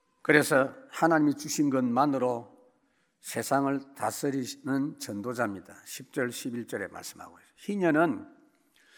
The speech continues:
하나님이 우리에게 모든 것 주셨다는 사실이 안 믿어지면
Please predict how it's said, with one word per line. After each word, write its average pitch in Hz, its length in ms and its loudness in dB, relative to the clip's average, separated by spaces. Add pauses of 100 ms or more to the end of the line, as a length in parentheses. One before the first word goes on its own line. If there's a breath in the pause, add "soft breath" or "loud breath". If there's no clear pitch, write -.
(200 soft breath)
하나님이 185 420 6
우리에게 175 840 0 (1800)
모든 165 340 2
것 185 140 -2
주셨다는 196 680 0
사실이 175 720 -8
안 113 300 -6
믿어지면 160 760 -4